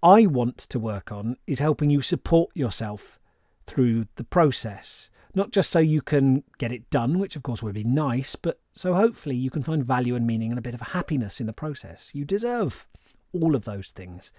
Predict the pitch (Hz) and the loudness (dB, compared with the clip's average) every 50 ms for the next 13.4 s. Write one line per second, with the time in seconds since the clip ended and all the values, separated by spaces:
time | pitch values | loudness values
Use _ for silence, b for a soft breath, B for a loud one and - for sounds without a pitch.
0 | b b b b b b b b _ _ _ _ _ _ _ _ _ _ _ _ | b b b b b b b b _ _ _ _ _ _ _ _ _ _ _ _
1 | _ - 143 147 143 117 107 110 _ b b b b b b b b b b b | _ 0 4 6 6 6 4 0 _ b b b b b b b b b b b
2 | b b b b - 170 185 240 269 285 262 240 247 220 208 180 196 180 151 - | b b b b 0 6 8 10 12 12 10 10 8 4 4 2 0 2 0 0
3 | - _ - 175 156 147 - 160 131 143 143 - - 139 156 160 156 143 147 147 | -2 _ 2 2 2 2 2 2 2 4 2 2 2 0 0 0 2 4 6 6
4 | 139 139 139 135 135 135 127 123 120 127 120 - 127 123 120 - 117 120 117 120 | 6 6 4 4 2 2 2 0 -2 -2 -2 -4 -4 -4 -4 -2 -4 -4 -4 -4
5 | - 127 113 110 131 127 120 - 165 160 156 143 135 127 120 - - - - 107 | -6 -8 -6 -2 -2 -2 0 2 4 6 6 6 6 4 2 0 -2 -6 -10 -10
6 | 95 95 92 - - - - _ - - 190 208 208 202 180 180 190 185 190 - | -10 -10 -14 -16 -18 -20 -16 _ 2 4 8 10 10 10 10 8 8 6 6 6
7 | - 175 156 165 190 - - 165 151 151 143 156 160 165 156 - - - 151 147 | 6 4 6 6 6 6 6 6 6 6 4 2 2 2 2 2 2 4 4 6
8 | 135 143 131 - 156 127 - 127 117 120 123 131 123 - - 143 156 - - 151 | 6 6 4 2 0 -2 0 -2 -2 0 -2 -2 -4 -4 -6 -6 -4 0 2 2
9 | 135 131 123 120 131 123 _ _ _ - - - 147 139 135 120 113 120 143 160 | 2 2 2 0 -2 -4 _ _ _ -14 -6 -4 -2 -2 -2 -2 -2 -2 -2 -4
10 | 156 - - 156 139 127 151 - - 131 127 151 - - - 160 127 123 127 117 | -4 -4 -2 -2 -2 -2 -4 -6 -4 -2 -2 -2 -2 -4 -8 -4 -2 -2 -2 -2
11 | 113 - - 127 120 120 110 - 135 123 - - 156 151 147 143 139 147 - - | -2 -4 -4 -2 -2 -2 -2 0 0 0 0 4 4 6 6 6 4 2 0 0
12 | 165 160 160 - - 180 180 190 208 220 165 - 113 107 110 107 120 131 - - | 0 0 0 -2 0 2 4 4 4 2 0 -4 -6 -6 -6 -6 -4 -4 -2 0
13 | - 220 196 160 147 117 98 - | 0 2 2 2 0 -2 -2 -6